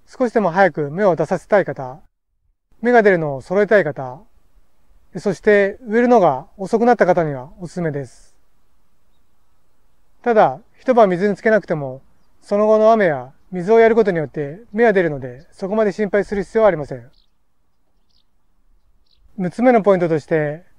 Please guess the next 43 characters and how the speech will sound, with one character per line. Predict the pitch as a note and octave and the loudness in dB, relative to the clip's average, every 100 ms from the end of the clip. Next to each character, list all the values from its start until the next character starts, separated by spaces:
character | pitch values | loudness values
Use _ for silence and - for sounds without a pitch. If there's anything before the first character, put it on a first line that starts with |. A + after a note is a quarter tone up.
| _ - | _ -6
ニ | G#3+ | -2
ン | |
ニ | A3 | -2
ク | G3 | 2
は | G#3 F#3 F3 A#3 B3 | 4 4 2 -4 -6
酸 | A#3 A#3 | -2 0
性 | A3+ A#3 | 4 4
土 | A#3 | 4
壌 | G#3+ G3 | 4 2
を | E3+ | 0
嫌 | D#3 | -4
い | C#3+ | -4
ま | C3+ | -8
す。 | B2+ - _ _ _ _ _ _ _ _ _ _ _ _ _ _ _ _ _ - | -14 -20 _ _ _ _ _ _ _ _ _ _ _ _ _ _ _ _ _ -8
で | G#3+ | -6
す | G3 | -4
の | E3 | -2
で、 | E3+ F3 - - | 0 -2 -4 -12
事 | E3+ | 0
前 | G#3 A3+ | 4 4
に | A3 G#3+ F#3+ | 4 0 -2
畑 | F#3+ A3 G3+ | 0 0 0
に | G#3+ G#3+ G#3 | 0 -2 -2
貝 | - G3 | -2 0
殻 | A3+ | 0
石 | A3 A#3+ | 2 0
灰 | - E3+ | 0 -2
や | C#3+ B2+ - - | -2 -10 -20 -6
苦 | A3 | -4
土 | G#3+ | 0
石 | A#3 | 0
灰 | - F3 D3 | 0 0 -2
を | C#3 E3 - | -6 -10 -4
撒 | G3 | -2
い | |
て | F3+ | 0
お | G#3 | -2
い | |
て | F#3 | -2
く | D#3 | -6
だ | C3+ | -8
さ | |
い。 | C#3 | -12